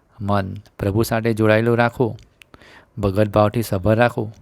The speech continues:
તે વૈરાગ્ય. ટૂંકમાં આપણે કહીએ તો શું કીધું કે એમાં કે શરીરથી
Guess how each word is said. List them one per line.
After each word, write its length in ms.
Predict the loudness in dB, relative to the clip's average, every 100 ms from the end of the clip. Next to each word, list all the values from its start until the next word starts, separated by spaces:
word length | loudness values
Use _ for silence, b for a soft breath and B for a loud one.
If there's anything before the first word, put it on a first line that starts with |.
| _ _
તે 220 | -6 -6 -10 _ _ -4
વૈરાગ્ય. 520 | -2 0 -4 -6 -14 -16 _ B B B B B -14 -2
ટૂંકમાં 260 | 0 4
આપણે 220 | 4 4 0
કહીએ 240 | 2 4
તો 160 | 4 2
શું 120 | 0
કીધું 240 | 0 0
કે 60 | 2
એમાં 360 | 2 2 2
કે 400 | 0 0 0 -2 -6 -10 _ _ _ _ _ _ _ _ _ _ _ _ _ _ _ B B B
શરીરથી 520 | 0 2 4 2 0